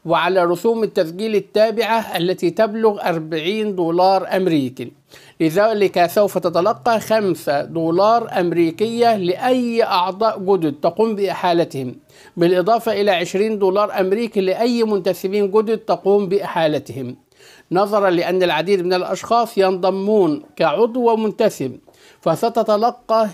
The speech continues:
كلا هذين المبلغين بإجمالي خمسة وعشرين دولار يتم دفعها في الأسبوع التالي تماما." الطريقة الثانية للربح من خلال ما يعرف بلجان المصفوفة،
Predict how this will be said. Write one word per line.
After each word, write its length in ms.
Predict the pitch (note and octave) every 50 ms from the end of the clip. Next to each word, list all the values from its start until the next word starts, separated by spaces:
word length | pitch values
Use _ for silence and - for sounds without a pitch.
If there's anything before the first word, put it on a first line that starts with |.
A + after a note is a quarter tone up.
| - _
كلا 360 | - A#3 A3+ A3 G#3 F#3+ F3+ D#3+
هذين 560 | D3+ E3+ E3+ E3 E3 E3+ G#3+ A3 A3+ A3+ G#3+
المبلغين 800 | G3+ F#3+ F#3 F#3 F3+ F3+ F3+ F3+ E3 E3 F3 D#3+ C3+ B2 A#2+ - - _ _ - - - _ -
بإجمالي 640 | E3 F3 F#3 F3 E3+ E3 E3+ G3 G#3+ A3+ A#3 A3 G3+
خمسة 420 | - - G#3+ A3 G#3+ F#3+ - G#3
وعشرين 520 | F3+ F3 D#3+ E3 - - E3+ G3 G#3 G#3 F#3
دولار 400 | F#3 F3 F3 F#3+ G#3 A#3 B3 A3+
يتم 460 | A3 G3 F3 E3+ A3 A3 A3 A3 G3+
دفعها 480 | F3+ G3 G3 F#3+ G3+ F#3 G3 F#3+ F#3+ F#3
في 120 | F3 F#3
الأسبوع 680 | F3+ D#3+ E3+ E3+ - F3+ F3 F#3+ F#3+ G3 F#3+ E3+ - G3+
التالي 720 | G3 F#3+ - - F#3+ F3 F3 F3+ F3+ F3 F3 F3 F3 E3+ -
تماما." 460 | - G#3 F#3+ F3 D3+ C#3+ C3 B2 A#2+ A#2 - _ _ _ _ _ _ _ - - - -
الطريقة 480 | D#3+ E3 - G3+ F#3+ A3+ B3 A#3+ -
الثانية 440 | A3+ G#3+ - - B3 A#3+ A#3+ A#3 G#3+
للربح 420 | G3+ G3 G3 F#3 G#3+ G#3+ F#3+ - -
من 180 | F#3 F3+ F3
خلال 440 | E3 - F3+ E3+ F3+ G3+ G#3+ A3+ G#3
ما 140 | G3 E3+ D#3+
يعرف 480 | D#3 F#3 G3 - G#3+ G#3+ G#3 G3+ -
بلجان 460 | - F3+ E3+ E3+ D#3+ E3 G3+ G3+ G3+ G3+
المصفوفة، 800 | F#3 F3 F3+ F3 E3+ - - F#3+ E3+ D3+ C3 - - C3 -